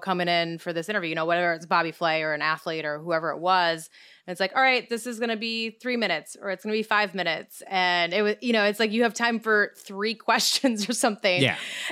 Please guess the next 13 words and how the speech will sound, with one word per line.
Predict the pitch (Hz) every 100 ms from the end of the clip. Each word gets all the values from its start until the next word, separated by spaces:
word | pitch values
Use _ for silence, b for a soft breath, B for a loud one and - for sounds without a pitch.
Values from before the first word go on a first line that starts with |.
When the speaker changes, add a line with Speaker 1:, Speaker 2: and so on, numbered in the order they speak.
| -
Speaker 1:
And | 226 226 226 226
so | - 247
I | 226
love, | 226 220 214 214 208 180 - _ _
you | - 202
know, | 190
the | 185
longer | 180 175 185
format. | 185 - 160 175 226 285 269 -
Um, | 190 170 170 165 165
as, | 254 247 190 -
as | 220 214 190
you, | 220